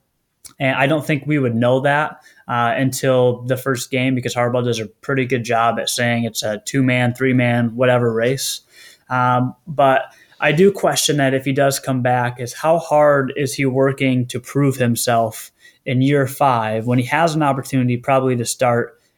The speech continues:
at a lot of schools, especially the smaller ones, when you do have,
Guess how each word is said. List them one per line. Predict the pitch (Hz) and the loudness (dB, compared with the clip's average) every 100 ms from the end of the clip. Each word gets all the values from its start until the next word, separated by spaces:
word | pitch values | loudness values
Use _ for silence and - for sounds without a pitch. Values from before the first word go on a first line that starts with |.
| - | -2
at | 117 | 0
a | |
lot | 127 147 147 | 2 4 2
of | |
schools, | - - 131 127 117 | 0 -2 0 0 -2
especially | - 113 - 127 117 | -4 -4 -2 -4 -4
the | 110 | -6
smaller | - 131 120 107 | -2 0 0 -2
ones, | 104 107 110 - - _ - _ - | -6 -8 -6 -6 -8 _ -20 _ -2
when | 135 135 | 2 4
you | 123 | 2
do | 135 160 | 4 2
have, | 131 131 127 120 | 2 0 0 0